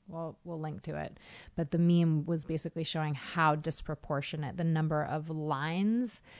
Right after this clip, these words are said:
that men had versus the number of lines that women had in all of the films that have won Best Film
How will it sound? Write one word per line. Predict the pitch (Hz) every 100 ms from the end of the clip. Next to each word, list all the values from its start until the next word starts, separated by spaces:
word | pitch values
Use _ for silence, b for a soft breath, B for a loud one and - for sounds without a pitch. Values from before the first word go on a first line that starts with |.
| B B
that | - 156
men | 170 170 170 202
had | 220 247 240 247 180
versus | 165 - 165
the | 170
number | 160 160 160
of | 156 160
lines | 160 160
that | 156
women | 151 151 165
had | 160 175 175
in | 165 -
all | 156 151
of | 160 160
the | 160
films | - 165 156 156
that | 160
have | 151 151
won | 147 147
Best | 147 139 -
Film | - 151 143 139